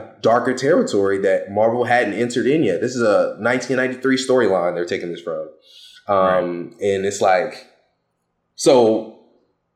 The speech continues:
Speaker 1: this is what you're giving us, you know? And I, and I think people were really, uh, uh, taken back by how, how dark that, that, that the storyline was getting. But because people love Carnage, again, people start to love Spider-Man and Venom even more. Like, it's just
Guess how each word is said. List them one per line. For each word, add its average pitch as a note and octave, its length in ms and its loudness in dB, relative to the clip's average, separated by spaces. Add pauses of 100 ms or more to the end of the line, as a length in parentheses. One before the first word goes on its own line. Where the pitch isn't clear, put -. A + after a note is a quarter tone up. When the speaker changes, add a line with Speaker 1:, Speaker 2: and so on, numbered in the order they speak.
Speaker 1:
this D3+ 260 2
is D3+ 140 4
what C#3 180 2
you're A#2+ 80 -2
giving D3+ 260 2
us, E3+ 180 0
you D#3 60 2
know? D3+ 220 4
And G#2+ 140 2
I, G#2 160 0
and G2+ 140 -2
I A2+ 160 2
think B2+ 220 -2
people B2 200 0
were A2 120 2
really, G#2 380 -2 (280)
uh, G#2 40 2
uh, G2 480 2
taken A#2+ 280 -2
back A#2+ 260 -2
by F#2+ 220 2
how, G2 240 2
how G#2+ 220 0
dark - 500 -2
that, F#2+ 220 -2
that, F#2+ 180 -2
that G2 100 -4 (180)
the G2+ 100 0
storyline F#2+ 560 0
was F2 100 -10
getting. F#2 300 -4 (240)
But A#2+ 160 4
because C#3 680 2 (160)
people D3 220 2
love B2+ 180 4
Carnage, C#3 460 2 (200)
again, A#2 420 0
people C3 260 -2
start A2+ 260 0
to A2+ 60 -2
love G#2+ 460 0 (100)
Spider-Man B2+ 540 0
and G2+ 100 -2
Venom A#2+ 240 2
even A2+ 200 0
more. F#2+ 360 0
Like, F#2 220 0
it's A#2 160 0
just - 360 -2